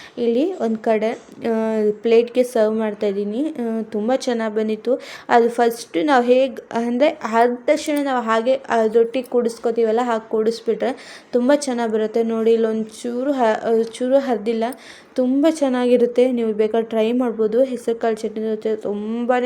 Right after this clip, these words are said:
ಟೇಸ್ಟಿಯಾಗಿರುತ್ತೆ. ಅದೇ ಸ್ವಲ್ಪ ಕ್ರಿಸ್ಪಿಯಾಗಿ ಬೇಯಿಸ್ಕೊಳ್ಳಿ ಅಷ್ಟೇ. ಇದು ನನ್ನ ಸಜೆಷನ್ನು, ಸಜೆಷನ್ ಅಷ್ಟೇ. ನೀವು ಬೇಕಾದ್ರೆ ಟ್ರೈ ಮಾಡ್ಬೋದು, ಇಲ್ಲ ಹಾಗೆ ಬೇಯಿಸ್ಕೊಂಡು ಮೆತ್ತ ಮೆತ್ತಗೆ ಇಷ್ಟ ಅಂದರೆ ಹಾಗೆ ಕೂಡ ಬೇಯಿಸ್ಕೋಬೋದು.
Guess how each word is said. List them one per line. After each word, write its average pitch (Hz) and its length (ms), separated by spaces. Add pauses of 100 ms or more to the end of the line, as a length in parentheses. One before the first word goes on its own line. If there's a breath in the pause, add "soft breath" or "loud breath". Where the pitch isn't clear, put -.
ಟೇಸ್ಟಿಯಾಗಿರುತ್ತೆ. 208 920 (420 loud breath)
ಅದೇ 277 140
ಸ್ವಲ್ಪ 254 380
ಕ್ರಿಸ್ಪಿಯಾಗಿ 220 720
ಬೇಯಿಸ್ಕೊಳ್ಳಿ 202 640
ಅಷ್ಟೇ. 202 300
ಇದು 214 140
ನನ್ನ 226 180
ಸಜೆಷನ್ನು, 220 640 (1200 loud breath)
ಸಜೆಷನ್ 240 580
ಅಷ್ಟೇ. 208 360
ನೀವು 226 380
ಬೇಕಾದ್ರೆ 220 460
ಟ್ರೈ 220 280
ಮಾಡ್ಬೋದು, 208 560
ಇಲ್ಲ 233 300
ಹಾಗೆ 220 380
ಬೇಯಿಸ್ಕೊಂಡು 233 440
ಮೆತ್ತ 214 280
ಮೆತ್ತಗೆ 220 460
ಇಷ್ಟ - 240
ಅಂದರೆ 208 340
ಹಾಗೆ 202 360
ಕೂಡ - 280
ಬೇಯಿಸ್ಕೋಬೋದು. 98 680